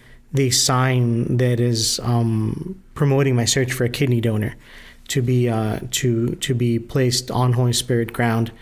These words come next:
uh, which is a place that I love so much. So that definitely means a lot. So thank you so much for that.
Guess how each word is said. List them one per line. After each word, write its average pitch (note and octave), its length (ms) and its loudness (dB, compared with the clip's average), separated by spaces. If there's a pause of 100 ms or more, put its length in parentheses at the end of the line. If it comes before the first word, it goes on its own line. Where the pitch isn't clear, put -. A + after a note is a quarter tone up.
(380)
uh, B2 300 2
which C3 240 2
is B2 120 2
a B2 40 0
place C3 240 0
that A#2+ 100 0
I B2 160 2
love B2 220 0
so B2+ 140 0
much. - 420 -4 (240)
So A#2 200 -2
that A#2+ 160 0
definitely B2 280 0
means A2+ 140 0
a G#2+ 40 -2
lot. G2+ 220 -2
So B2+ 100 0
thank A#2+ 240 -2
you A#2+ 60 0
so A#2 140 -2
much A#2+ 180 -4
for A#2+ 100 -4
that. - 180 -6